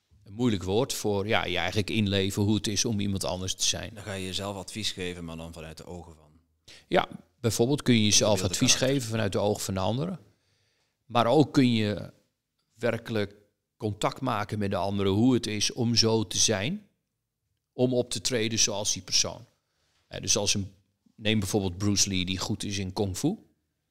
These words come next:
Speaker 1: of was in kung fu. Dan kun je in hem stappen in een hypnotische staat om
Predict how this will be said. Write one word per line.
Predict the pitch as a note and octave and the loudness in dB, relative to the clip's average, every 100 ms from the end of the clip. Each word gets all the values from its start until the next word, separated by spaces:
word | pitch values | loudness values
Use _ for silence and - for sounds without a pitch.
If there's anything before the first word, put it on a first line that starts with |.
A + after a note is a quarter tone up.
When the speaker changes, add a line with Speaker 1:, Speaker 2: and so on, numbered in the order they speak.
| _ _ _ | _ _ _
Speaker 1:
of | _ E2 | _ -6
was | F2 G#2 - - - | 0 4 4 2 -2
in | G#2+ G#2 | -8 -2
kung | A#2 G#2 | 0 0
fu. | G2+ C#3+ F#3+ _ _ _ - _ _ _ _ _ _ | 0 -4 -6 _ _ _ -20 _ _ _ _ _ _
Dan | G#2+ G2+ | -2 2
kun | B2 | 2
je | G#2+ G2 | 2 2
in | A2 G2+ | 2 4
hem | G#2 G#2+ | 2 4
stappen | - G#2+ - G#2+ | 2 2 0 -2
in | G2+ | 0
een | G2 | 0
hypnotische | G#2 A2 G#2 G2 - G2+ | 0 2 2 2 0 2
staat | - A2 F#2 F#2+ - _ _ _ | 2 2 0 -2 -8 _ _ _
om | _ A2+ A2 G#2+ - | _ 2 2 -2 -8